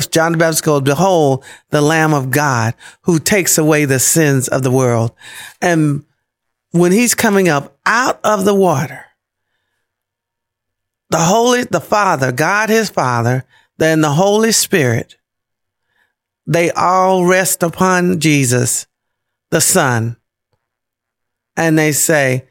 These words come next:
"This is my beloved Son, in whom I am well pleased." Now, what's so powerful about this is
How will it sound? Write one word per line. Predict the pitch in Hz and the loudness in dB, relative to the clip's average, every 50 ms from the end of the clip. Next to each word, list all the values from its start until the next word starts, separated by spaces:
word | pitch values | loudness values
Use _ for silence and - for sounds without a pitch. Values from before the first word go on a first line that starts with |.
| _ _ _ _ - | _ _ _ _ -4
"This | - 254 262 254 - - - - | 0 0 0 2 0 -2 -4 0
is | - 190 175 165 147 | 0 2 2 2 2
my | 160 165 160 156 151 147 | 0 0 0 0 -2 -2
beloved | 139 139 147 147 147 147 143 135 131 127 | 0 0 0 2 2 2 2 0 0 0
Son, | - - - 165 151 135 127 120 120 120 117 117 120 _ _ _ _ _ _ _ _ _ - | 0 -2 0 0 0 0 0 0 0 0 -2 -4 -6 _ _ _ _ _ _ _ _ _ -4
in | 180 170 160 | -2 0 0
whom | 156 160 180 175 170 - | 2 2 2 2 2 0
I | - - 143 151 151 | 0 -2 -2 -2 0
am | 135 131 127 127 | 0 0 0 0
well | 127 131 131 135 131 131 131 131 127 127 143 - _ | 0 2 2 2 0 0 0 0 0 -2 -2 -6 _
pleased." | - - 151 143 139 131 123 120 113 113 113 - - - _ _ - - - - - _ _ - | -4 -2 0 0 2 2 2 0 0 -2 -4 -6 -10 -12 _ _ -20 -20 -20 -20 -20 _ _ -4
Now, | 165 165 160 | -2 -2 0
what's | 160 185 233 269 277 | 2 0 0 0 0
so | - - 226 185 160 | 0 0 0 0 0
powerful | - - - 202 226 254 247 262 269 - - 185 170 | -2 -2 -2 -2 0 0 0 -2 -2 -2 -2 -2 -2
about | 165 147 143 139 135 135 - - | 0 0 -2 -2 -2 -4 -4 -2
this | 147 143 139 - | -2 -2 -2 -2
is | - 151 139 131 135 135 135 | -2 0 0 2 0 -2 -4